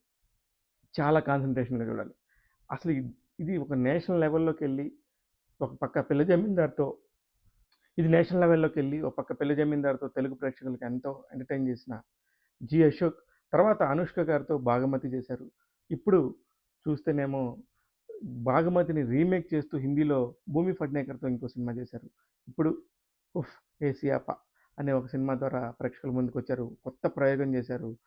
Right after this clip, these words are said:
చాలా ఖర్చు. అన్నిటికంటే ఈ సినిమాలో హైలైట్ ఏంటంటే ఏఆర్ రెహమాన్ గారి మ్యూజిక్. ఇట్లాంటి సినిమాలు ఎప్పుడన్నా ఒకసారి వచ్చినప్పుడు ఖచ్చితంగా ప్రేక్షకులు ఆదరించాలి. డెఫినెట్గా కూడా ఒక కొత్త అనుభూతిని ఇస్తుంది. థియేటర్కి వెళ్ళి ఖచ్చితంగా చూడండి,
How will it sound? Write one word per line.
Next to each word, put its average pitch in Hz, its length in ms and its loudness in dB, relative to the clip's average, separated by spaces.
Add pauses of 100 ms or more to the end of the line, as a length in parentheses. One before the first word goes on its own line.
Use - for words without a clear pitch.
(400)
చాలా 185 320 0
ఖర్చు. 147 360 -4 (360)
అన్నిటికంటే 214 560 4
ఈ 170 60 0
సినిమాలో 156 320 -2
హైలైట్ 135 300 -2
ఏంటంటే 135 360 -4
ఏఆర్ 123 240 2
రెహమాన్ 120 300 -4
గారి 113 140 -8
మ్యూజిక్. 113 360 -8 (640)
ఇట్లాంటి 185 420 0
సినిమాలు 151 380 -2
ఎప్పుడన్నా 139 360 -4
ఒకసారి 131 280 -8
వచ్చినప్పుడు 127 400 -8
ఖచ్చితంగా 139 420 -8
ప్రేక్షకులు 127 400 -8
ఆదరించాలి. 127 500 -4 (520)
డెఫినెట్గా 170 520 2
కూడా 156 200 0
ఒక 139 200 -6
కొత్త - 300 -10
అనుభూతిని 139 380 0
ఇస్తుంది. 123 300 -8
థియేటర్కి 147 500 -2
వెళ్ళి 135 240 0 (480)
ఖచ్చితంగా 170 460 2
చూడండి, 135 420 0